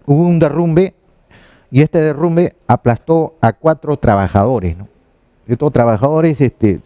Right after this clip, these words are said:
quedaron sepultados, <clears throat> hicieron el rescate, prácticamente sacaron los cadáveres, y lógicamente, pues, este, todos se preguntaron, "Pero, ¿cómo así?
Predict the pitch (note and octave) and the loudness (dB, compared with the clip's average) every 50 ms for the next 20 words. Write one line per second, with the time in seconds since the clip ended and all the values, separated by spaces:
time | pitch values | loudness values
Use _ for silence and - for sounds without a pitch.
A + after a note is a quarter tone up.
0 | - _ C3 B2+ C#3 D#3 F3 E3 - - D3+ - - C#3+ C3 B2 - F3 D#3+ D3+ | -4 _ 0 0 0 0 -4 -4 -2 -2 -2 -2 -2 -4 -4 0 0 0 0 2
1 | D#3 F3 F#3 - _ _ _ _ _ _ _ - _ _ _ _ _ _ _ _ | 0 -4 -6 -10 _ _ _ _ _ _ _ -20 _ _ _ _ _ _ _ _
2 | _ _ _ _ _ _ _ _ _ _ - G#3 D3 A#2 - - _ _ _ _ | _ _ _ _ _ _ _ _ _ _ -2 -2 -2 -4 -6 -14 _ _ _ _
3 | C3+ B2+ - D#3+ D#3+ F3 F3+ E3 D#3+ D3+ D3+ D3 D3+ C#3 - _ F3 E3+ D#3+ - | -2 0 2 0 0 0 0 0 0 0 0 -2 -2 -4 -2 _ -2 -2 -2 -4
4 | _ F#3 G3 F3+ - _ _ _ _ _ _ _ _ C3 C3 C3 B2+ B2+ C3 C3+ | _ -8 -8 -8 -12 _ _ _ _ _ _ _ _ -2 0 0 0 -2 -2 0
5 | C#3+ D3 C3+ D#3 C#3 - A#2+ A2+ - B2+ C#3 D3 C#3+ C3+ A#2+ - - B2 B2 C3 | 0 2 2 0 0 0 -2 -2 0 -2 -2 0 -2 -4 -2 0 0 2 2 2
6 | C3+ C3+ C3+ C3+ D3+ E3 - - _ _ _ _ _ _ _ _ _ _ _ _ | 0 0 -2 -2 -2 -2 -4 -6 _ _ _ _ _ _ _ _ _ _ _ _
7 | _ _ _ _ _ _ _ _ _ _ _ _ _ _ _ _ _ _ _ _ | _ _ _ _ _ _ _ _ _ _ _ _ _ _ _ _ _ _ _ _
8 | _ - D#3 D#3+ E3 E3+ E3 E3+ D3+ D3+ D3 C3 C3+ C3+ - B2 B2 C3 C3+ C#3+ | _ 0 2 2 2 2 0 0 0 0 0 0 0 -2 0 0 0 2 0 0
9 | C#3+ B2 C3+ A2+ C3+ C3 G#2+ A#2 A2+ G2 - - A2+ G2+ F2+ - _ _ _ _ | 2 0 0 0 0 -2 0 0 -2 -4 0 0 0 0 0 -2 _ _ _ _
10 | _ _ _ _ _ _ _ - - - - D3+ D#3+ D3+ A#2+ D#3+ A#2 B2+ B2 B2+ | _ _ _ _ _ _ _ -20 -20 -6 0 0 0 2 0 -2 -2 -2 -4 -4
11 | C3 B2+ G3 G3 D#3 C3+ A2+ F#2+ F#2 - _ - - - - - B2+ C3 B2+ B2 | -2 -2 -2 -2 -2 -4 -6 -6 -12 -16 _ -20 -20 -6 -2 0 0 2 2 2
12 | A#2+ A#2 A2 - - F3+ F#3 E3+ C#3 - - A3+ A#3 F3 C3 G#2 | 0 0 -2 -2 0 0 2 2 0 0 0 0 0 0 -2 -6